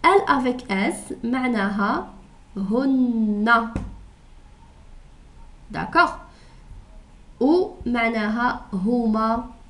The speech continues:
تاع المؤنث، هما مؤنث فيمينا، وهما م-، آه، مذكر هنايا ماسكولين.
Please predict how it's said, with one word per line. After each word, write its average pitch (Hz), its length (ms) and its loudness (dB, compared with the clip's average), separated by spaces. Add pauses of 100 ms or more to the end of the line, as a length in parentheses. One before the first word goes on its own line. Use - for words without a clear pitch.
(460)
تاع 254 340 0 (560)
المؤنث، 196 840 -2 (220)
هما 185 380 -2
مؤنث 175 840 -4 (680)
فيمينا، 196 680 -2 (440)
وهما 254 920 0 (460)
م-، 220 220 0 (160)
آه، 196 100 0
مذكر 196 560 -2
هنايا 196 640 -2 (1400)
ماسكولين. - 580 -6